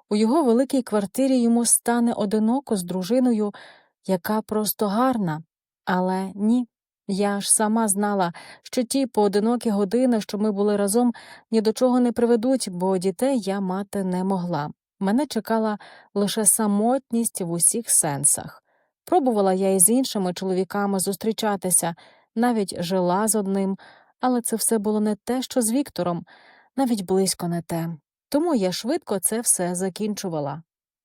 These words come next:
І верталася до свого звичного стану, очікування. Після сорока чекати стало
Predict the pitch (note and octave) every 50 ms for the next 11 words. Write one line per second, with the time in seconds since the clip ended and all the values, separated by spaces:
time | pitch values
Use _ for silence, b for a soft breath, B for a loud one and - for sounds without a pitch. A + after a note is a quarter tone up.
0 | _ _ A#3+ A3 G#3+ G#3+ G#3 G3 F#3+ A3 A3+ - - C4+ C#4 C#4 C4+ B3+ A#3+ -
1 | - A3 G3+ - D#3+ E3 A3 C4+ D#4 D4+ - G#3+ F#3 F#3 F3 F#3+ G#3+ G#3+ F3+ F#3
2 | F3 F#3 G3 - - - G#3 F#3+ F#3+ G3 - - - - A3+ A3+ A3+ G#3 F#3+ F3
3 | - - _ _ _ - G3 G3 - - - A#3+ A3+ - - F3+ E3+ F3 E3 E3+
4 | E3 D#3+ D#3 D3 - - _ _ _ _ _ _ _ - A3+ A3 G3 - G#3+ G3
5 | G3 - - G#3 F#3 F#3+ F3+ - B3 C4 B3 - A3 - - A3+ G#3+ - G#3+ G3
6 | - - A#3 A3 A3 A3 G#3+ G#3